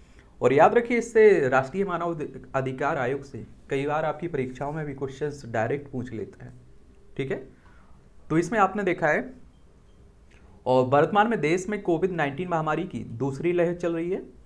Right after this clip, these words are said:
और इसके, इससे भारी संख्या में लोग मारे जा रहे हैं। और इस भी, इसी बीच कई राज्यों में शवों को नदियों में फेंके जाने या फिर आपने देखा होगा बालू में दबाए, दबाने जैसे कई मामले सामने भी आए हैं। और इन्हीं रिपोर्ट्स को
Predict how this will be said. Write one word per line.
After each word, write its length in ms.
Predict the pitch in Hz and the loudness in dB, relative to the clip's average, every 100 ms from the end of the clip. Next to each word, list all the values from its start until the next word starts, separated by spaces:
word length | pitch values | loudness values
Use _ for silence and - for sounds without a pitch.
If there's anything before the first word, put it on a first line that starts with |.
| - | -4
और 140 | 123 143 | 2 2
इसके, 500 | 160 202 196 - 160 | 2 -2 -2 -2 -6
इससे 260 | 160 202 | -2 0
भारी 380 | 196 147 143 190 | 0 2 0 0
संख्या 340 | 196 160 170 | -4 -6 -6
में 120 | 160 160 | -4 -4
लोग 280 | 160 165 - - - - 123 | -4 -6 -12 -20 -20 -12 -4
मारे 320 | 113 113 123 | -2 0 -2
जा 140 | 107 | -4
रहे 160 | 95 - | -6 -10
हैं। 200 | - - - - - - - - | -14 -20 -20 -20 -20 -20 -20 -6
और 220 | - 123 127 | 2 4 4
इस 260 | 151 156 | -2 -6
भी, 160 | 160 190 | -2 0
इसी 360 | - 160 208 | 0 -4 -4
बीच 320 | 170 135 - - - - | -4 -4 -6 -14 -10 -2
कई 200 | 175 180 | 2 4
राज्यों 320 | 170 165 185 | 4 4 -4
में 80 | 185 | -4
शवों 320 | - 139 156 | -2 0 0
को 260 | 165 151 | 0 2
नदियों 360 | 139 127 127 156 | 2 0 -2 -4
में 160 | 160 160 | -4 -2
फेंके 420 | 151 147 156 135 | -4 -2 -6 -2
जाने 380 | 135 139 - - - - | -2 -2 -6 -12 -16 0
या 140 | 143 | 0
फिर 160 | 147 185 | 2 2
आपने 220 | 180 190 | 2 2
देखा 220 | 180 185 | -2 0
होगा 220 | 196 190 | 2 2
बालू 300 | 156 131 147 | 2 2 0
में 160 | 175 147 | -2 -2
दबाए, 480 | 127 127 139 175 175 | 0 2 2 0 -4
दबाने 440 | 120 127 131 165 | -2 -2 -2 -4
जैसे 240 | 147 147 156 | -4 -4 -4
कई 200 | 147 147 | -4 -2
मामले 420 | 139 139 143 156 - - | -4 -4 -6 -8 -16 -16
सामने 380 | - 127 131 147 | -6 -4 -4 -6
भी 180 | 127 110 | -6 -6
आए 140 | 104 | -8
हैं। 160 | 120 - - - - - | -12 -18 -20 -20 -20 0
और 260 | - 143 151 | 4 4 4
इन्हीं 240 | 170 233 | 0 4
रिपोर्ट्स 440 | 185 - 196 - - | 2 6 6 6 0
को 240 | 139 - | -4 -4